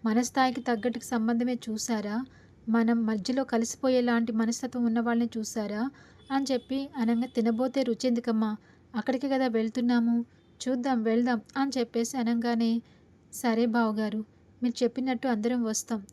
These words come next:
అనంగానే, ఇంకా అక్కడ శాంభవి, కూతురు భువన ఇద్దరు కూడా ఆలోచనలో పడతారు. పెళ్లి సంబంధం క్యాన్సిల్ అయిపోయింది, ఆ అమ్మాయి అన్నయ్యకి ఇష్టం లేదు, నా కూతురికిచ్చి పెళ్లి చేసుకోవాలని అనుకుంటుంటే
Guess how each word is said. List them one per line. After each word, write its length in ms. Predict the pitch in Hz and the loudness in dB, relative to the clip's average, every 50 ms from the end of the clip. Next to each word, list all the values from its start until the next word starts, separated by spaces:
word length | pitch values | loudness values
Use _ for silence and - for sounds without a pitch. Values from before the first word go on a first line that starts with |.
| - - - - _ _ | -20 -20 -20 -20 _ _
అనంగానే, 600 | 240 226 233 247 240 240 240 233 233 233 233 226 226 226 226 - _ - - - _ | 0 2 2 4 4 4 2 2 2 2 2 2 2 0 -2 -4 _ -20 -20 -14 _
ఇంకా 240 | 277 262 262 262 254 | -4 -4 0 0 0
అక్కడ 240 | 233 226 240 214 220 226 | 0 0 -2 -2 -2 -2
శాంభవి, 680 | 220 - - 220 214 233 240 233 247 233 226 220 214 214 226 - - - - - _ _ _ | -4 -4 -4 -2 0 0 0 0 0 0 0 0 0 -2 -4 -6 -10 -20 -20 -20 _ _ _
కూతురు 340 | - 262 262 254 277 262 247 | -4 -4 -2 0 0 -2 -2
భువన 380 | 190 175 208 214 240 240 226 226 220 214 214 214 - - - - - - | -2 -4 -2 0 0 2 2 2 2 0 -2 -4 -8 -14 -20 -20 -8 -6
ఇద్దరు 320 | 220 214 190 240 254 254 | -6 -2 0 0 0 0
కూడా 320 | 247 - 226 220 208 208 208 214 214 220 - - - - - - _ - - | 0 -2 -4 -4 -4 -2 -4 -4 -6 -8 -12 -20 -20 -20 -20 -20 _ -4 -2
ఆలోచనలో 500 | 226 233 247 262 254 - 269 254 254 247 | 0 2 2 0 0 0 -2 -2 -2 -2
పడతారు. 460 | - 226 214 226 - 220 208 208 214 - - - - _ _ _ - - - | -2 -4 -4 -2 -2 -2 -2 -2 -6 -10 -14 -20 -20 _ _ _ -20 -4 2
పెళ్లి 240 | 247 233 208 214 247 | 2 2 2 2 -2
సంబంధం 480 | 240 - 247 240 240 247 233 240 247 240 | -2 -2 -2 0 0 0 0 0 -2 -2
క్యాన్సిల్ 420 | - 247 220 214 240 240 247 247 247 | -4 -4 0 0 0 -2 -2 -2 -2
అయిపోయింది, 500 | 240 240 - 240 233 233 226 226 240 254 247 220 - - - _ _ - - | -2 -2 0 0 0 2 2 0 0 0 -2 -4 -6 -12 -20 _ _ -4 -2
ఆ 100 | 233 226 | 0 0
అమ్మాయి 440 | 226 214 208 214 240 247 254 247 240 247 254 240 233 - - - - - | 0 0 0 0 0 0 2 2 0 0 -2 -4 -8 -12 -20 -20 -14 -4
అన్నయ్యకి 440 | - 226 214 208 240 254 262 247 - 226 | -2 -2 0 2 2 0 0 -2 -2 -4
ఇష్టం 280 | - - - 254 254 | -4 -2 -4 -4 -2
లేదు, 320 | 254 247 240 233 220 254 254 240 226 - - - - - _ | 0 0 0 0 0 0 -2 -4 -4 -6 -10 -20 -20 -12 _
నా 160 | 214 214 214 220 247 | -4 0 0 0 0
కూతురికిచ్చి 520 | 240 - 269 247 277 262 - 262 247 - 233 | 0 -2 -4 -4 -4 -4 -6 -8 -8 -6 -2
పెళ్లి 200 | - 240 233 240 | 0 0 0 0
చేసుకోవాలని 600 | - 254 247 240 - - 240 240 240 240 226 226 | -2 -4 -4 -4 -4 -2 0 0 0 2 0 0
అనుకుంటుంటే 580 | 214 220 233 - 240 226 247 226 220 254 262 | -2 -4 -4 -4 -4 -2 -2 -4 -2 -2 -2